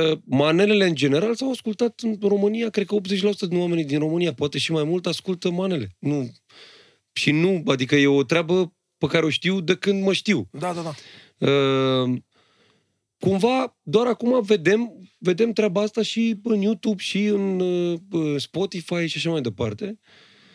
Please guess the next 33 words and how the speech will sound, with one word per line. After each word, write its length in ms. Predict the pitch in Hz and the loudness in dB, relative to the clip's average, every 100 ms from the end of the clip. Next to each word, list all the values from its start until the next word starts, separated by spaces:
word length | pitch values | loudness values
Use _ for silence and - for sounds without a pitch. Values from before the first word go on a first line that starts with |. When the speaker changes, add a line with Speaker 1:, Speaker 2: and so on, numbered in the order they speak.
| _ | _
Speaker 1:
Uh, 840 | - 156 151 156 147 147 143 143 143 _ _ | -6 -4 -2 -2 -2 -2 -2 -4 -6 _ _
și 540 | - - - 202 - - _ _ _ _ _ | -12 -8 -2 0 -2 -6 _ _ _ _ _
mi 160 | 160 175 | -4 -2
se 180 | 185 190 | 0 -2
pare 240 | 214 226 | 2 0
că 460 | - 220 208 208 - _ _ _ | 2 2 4 0 -4 _ _ _
nu 360 | - - 170 202 | -8 -2 0 2
mai 160 | 214 214 | 2 2
e 40 | |
o 80 | 185 | 2
problemă, 680 | 175 165 165 165 151 135 - | 0 2 2 2 2 0 0
adică 260 | 147 139 175 | -2 0 0
nu 140 | 208 | 2
e 60 | 202 | 2
o 100 | 175 | 0
problemă 460 | 170 151 160 156 | -2 0 0 0
de, 220 | 135 135 117 _ | 0 0 -2 _
uh, 80 | - 127 127 123 123 127 | -4 -2 0 0 0 0
nu 80 | 175 | -2
mai 100 | 190 | -2
e 40 | |
o 40 | |
problemă 360 | 147 151 156 156 | -2 -4 -2 -2
de 100 | 135 | -2
clasă. 500 | 113 139 110 - 123 _ _ _ _ - - - - _ | -2 -4 -4 -8 _ _ _ _ _ -20 -20 -20 -20 _
Uh, 300 | - 131 127 120 | -4 -2 -2 -2
pe 140 | 147 | 0
vremea 500 | 139 147 160 156 147 | 2 2 2 2 0
când 240 | 127 147 131 | -2 -2 2
eram 260 | 131 127 | 2 2
eu 140 | 135 190 | 0 0
puștan, 560 | - 123 - 120 202 214 _ _ _ _ _ _ - - - - _ | -2 -4 -2 -2 -4 -12 _ _ _ _ _ _ -20 -20 -20 -20 _
e-, 320 | 127 143 147 | 0 2 0